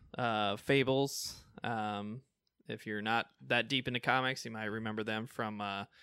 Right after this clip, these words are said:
the Telltale series that made a video game based on it. Uh, Hellblazer, of course.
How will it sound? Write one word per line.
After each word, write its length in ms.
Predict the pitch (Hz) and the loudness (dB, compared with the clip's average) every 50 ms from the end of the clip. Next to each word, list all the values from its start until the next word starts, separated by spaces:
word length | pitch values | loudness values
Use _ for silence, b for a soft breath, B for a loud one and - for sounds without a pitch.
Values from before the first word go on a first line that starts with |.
| B B B B B B B _ _ | B B B B B B B _ _
the 160 | - 104 101 101 | -6 -6 -6 0
Telltale 460 | - 139 135 131 - - 127 127 127 | 4 4 4 4 4 4 4 4 4
series 520 | - - 139 127 127 131 131 135 139 - - | 2 2 2 4 4 4 2 0 -2 -4 -6
that 120 | 110 101 - - - - | -6 -8 -8 -12 -16 -12
made 280 | 92 107 113 110 107 107 | -6 -4 -4 -2 -2 -2
a 260 | 104 101 101 98 95 - - 107 | -4 -4 -4 -6 -8 -10 -10 -8
video 260 | 127 131 131 127 123 | -4 -2 -2 -2 -2
game 280 | 123 123 120 120 123 | -2 -2 -4 -4 -4
based 280 | 117 123 123 131 - - | -4 -6 -6 -6 -6 -4
on 220 | 127 123 123 127 | -4 -2 -2 -4
it. 100 | 139 - - B B B B B B B B B B B B _ - | -6 -8 -10 B B B B B B B B B B B B _ -2
Uh, 380 | 113 110 107 104 104 104 101 | 0 0 0 0 0 0 0
Hellblazer, 760 | 107 151 151 160 156 139 151 147 147 151 135 143 143 147 156 151 | 2 6 6 6 8 8 6 6 6 6 4 4 4 4 4 2
of 100 | 131 - | 0 2
course. 580 | - 139 139 139 143 160 - - - - - | 2 4 6 6 4 2 0 -4 -6 -8 -8